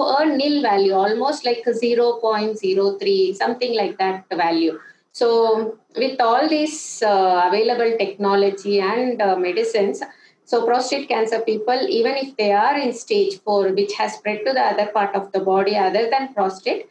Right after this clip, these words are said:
do live, um, with a good quality of life.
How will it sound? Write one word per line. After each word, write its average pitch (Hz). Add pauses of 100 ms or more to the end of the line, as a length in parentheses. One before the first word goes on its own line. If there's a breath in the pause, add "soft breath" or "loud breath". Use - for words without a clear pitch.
(340 soft breath)
do 254
live, 294
um, 175 (680)
with 226
a 240
good 269
quality 190
of 185
life. 160